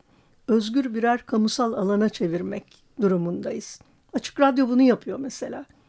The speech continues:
Ben buranın bir kamusal alan olduğunu düşünüyorum. Bizim, e, sınıflarımız öyledir.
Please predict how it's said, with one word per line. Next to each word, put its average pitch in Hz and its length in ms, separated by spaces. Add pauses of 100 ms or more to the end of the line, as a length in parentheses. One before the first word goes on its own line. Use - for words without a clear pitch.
(240)
Ben 214 180
buranın 233 300
bir 220 100
kamusal 226 460
alan 180 260
olduğunu 208 460
düşünüyorum. 240 560 (580)
Bizim, 233 440 (280)
e, 202 340
sınıflarımız 226 840
öyledir. 202 640